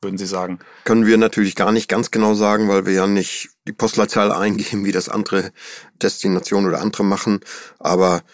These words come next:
Speaker 2: im Sommer ist es schon eher achtzig Prozent und im Winter ist es dann halt umgekehrt.
Speaker 1: Hm, gibt es eigentlich auch internationale Kundschaft auf Sylt?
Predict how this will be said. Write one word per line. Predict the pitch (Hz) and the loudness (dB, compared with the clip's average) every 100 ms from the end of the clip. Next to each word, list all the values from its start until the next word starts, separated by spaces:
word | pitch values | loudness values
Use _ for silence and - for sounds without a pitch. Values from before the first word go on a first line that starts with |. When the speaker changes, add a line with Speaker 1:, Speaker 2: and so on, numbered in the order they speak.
| _ - | _ -2
Speaker 2:
im | 90 90 90 | 0 2 0
Sommer | - 90 98 85 | 0 2 4 2
ist | - | -2
es | - | -4
schon | 90 90 85 85 _ - | -2 -2 -2 -6 _ -4
eher | 85 - | -2 -2
achtzig | - - - - | -4 -6 -6 -6
Prozent | 95 - 90 104 | -6 -2 0 0
und | - 82 | -2 -4
im | 80 | -4
Winter | 80 - | -4 -2
ist | 82 | -4
es | 87 | -4
dann | - 87 85 | -6 -4 -2
halt | 87 - - - | -4 -4 -14 -6
umgekehrt. | 110 104 85 - - - _ _ _ | 0 0 0 -4 -10 -12 _ _ _
Speaker 1:
Hm, | 135 120 107 95 | -8 -4 -4 -4
gibt | 107 127 | -4 -4
es | - | -2
eigentlich | 107 98 98 | -2 -2 -2
auch | 87 | -4
internationale | 90 90 104 117 117 113 | -6 -4 -4 0 2 2
Kundschaft | 117 120 123 107 | 0 -2 -2 -6
auf | 110 - | -6 -6
Sylt? | 110 127 | -6 -6